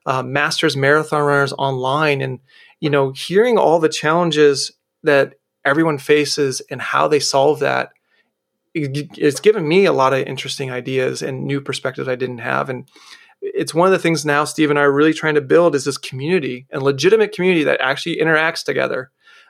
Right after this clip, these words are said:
uh, versus just, you know, y-, in concept, but actual interaction regularly so that we all can grow and benefit from it. So if, if you haven't or aren't,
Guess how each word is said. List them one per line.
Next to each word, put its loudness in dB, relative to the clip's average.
uh, 0
versus 0
just, -2
you -4
know, -10
y-, -2
in -2
concept, -2
but 2
actual 0
interaction 0
regularly 2
so -6
that 0
we 2
all 4
can -8
grow 0
and -6
benefit -6
from -10
it. -10
So 4
if, -6
if -6
you -2
haven't 0
or 4
aren't, 2